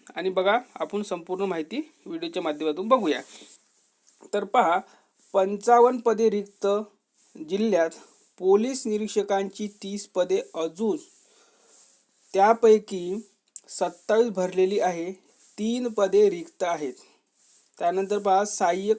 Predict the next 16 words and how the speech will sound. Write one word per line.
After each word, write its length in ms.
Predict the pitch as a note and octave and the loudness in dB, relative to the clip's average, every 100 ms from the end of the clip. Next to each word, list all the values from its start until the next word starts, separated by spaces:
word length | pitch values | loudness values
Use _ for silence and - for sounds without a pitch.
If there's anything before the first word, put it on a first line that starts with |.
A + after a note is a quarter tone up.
| - - | -4 -6
पोलीस 440 | G#3+ G#3+ - - _ _ _ _ _ - | -4 -2 -6 -8 _ _ _ _ _ -12
निरीक्षकांच्या 920 | E3 F3+ F#3 A3+ G#3+ A3 F#3+ G3 G3+ G#3+ - - | -6 -6 -4 -2 2 0 0 -2 -2 -6 -14 -10
एकोणसत्तर 720 | - - A3 A3 G3 - G#3+ | -10 -2 0 0 -2 -6 -6
जागा 300 | F#3+ F3 E3+ | -2 -2 -2
आहेत, 220 | D#3 D#3+ F#3 - _ _ - | -2 -4 -8 -20 _ _ -8
त्यातील 380 | E3 E3+ A3 A3+ | -6 -6 -8 -8
सहासष्ट 800 | - E3+ E3+ F3 - A#3+ - | -8 -4 -4 -2 -2 -2 -2
भरल्या 440 | A#3 F3+ E3 E3+ D#3+ | -4 -4 -4 -2 0
आहेत. 240 | D3+ D3 C#3 - - _ _ _ - - - - - | 2 0 -2 -14 -20 _ _ _ -20 -20 -20 -14 -8
ठीक 160 | G#3+ | 0
आहे. 180 | G3 C#3 - - - | 0 0 -6 -12 -6
त्यानंतर 260 | F3 F#3+ G#3 | -4 -4 -6
अंमलदार, 600 | F3 F#3 G3+ G#3+ G#3 G#3 | -8 -4 0 2 0 -2
पोलीस 440 | G#3 F3+ F3+ G3 - | -4 -8 -8 -8 -6
निरीक्षक, 500 | F#3 F#3+ - G3 F#3+ | -6 -6 -6 -6 -6
सहाय्यक 400 | F3 D#3 D#3+ | -4 -2 -4